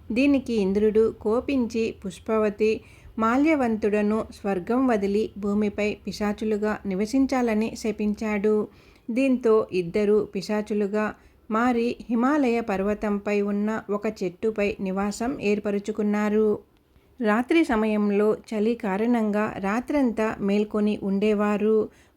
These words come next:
వారు భూమిపై పడి అనేక కష్టాలను అనుభవిస్తూ చలిలో గడుపుతూ తెలియకుండానే ఒకసారి మాఘశుక్ల ఏకాదశి, జయ ఏకాదశి నాడు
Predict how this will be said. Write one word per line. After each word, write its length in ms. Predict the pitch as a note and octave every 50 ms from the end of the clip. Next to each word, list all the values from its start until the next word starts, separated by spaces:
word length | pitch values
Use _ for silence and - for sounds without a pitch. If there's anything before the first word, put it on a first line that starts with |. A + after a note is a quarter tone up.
| -
వారు 440 | A3+ A#3+ B3+ C4 A#3+ A#3 B3 B3 -
భూమిపై 520 | G#3 G3 G3 G3 G3 G#3 G#3+ G#3+ A3 G#3 G#3
పడి 440 | G#3 - G#3 G3+ G3 G#3+ G#3+ - - -
అనేక 400 | G3+ G#3 G#3+ B3 C4 B3+ B3+ A#3
కష్టాలను 800 | A3 - G3 F3+ E3+ - - A3 G#3+ G#3+ G#3 G3+ G3+ G3+ G#3+ - -
అనుభవిస్తూ 760 | G3+ F#3 F#3 F#3 G#3+ A3 G#3+ A3 G#3+ - - - G#3+ A3 G#3+
చలిలో 540 | - - - A3+ A3+ A#3+ B3 B3+ B3 B3+ B3+
గడుపుతూ 640 | B3 G#3+ G3 F#3 G3+ - G#3 G#3 G#3 - A3 A3 -
తెలియకుండానే 1000 | - - G#3+ G3 G3+ G#3+ A#3+ B3+ - C4+ C4 B3+ A#3+ A#3 A3+ G#3+ A3 A3+ A3+ - -
ఒకసారి 720 | A3 G#3+ A3+ C4+ B3+ - A#3 G#3 G3+ G3+ G#3+ A3 G#3+ - - - - _ _ _ _ -
మాఘశుక్ల 760 | G#3+ A3+ B3+ C#4+ D4+ E4 E4 - A3 G#3 - G#3+ G3+ G#3 G#3+ - - F#3+
ఏకాదశి, 720 | F#3 F#3+ F#3+ - G#3+ G#3+ G#3 G#3 G3+ - - A3 G#3 - -
జయ 500 | F#3+ G3 F#3 F#3 G#3 A#3 B3+ C4 B3 A#3+
ఏకాదశి 460 | A#3+ - A#3+ A3+ A3+ A3 A3 - A3
నాడు 440 | G#3 G#3 G#3 G#3 G3 G#3+ A3 A3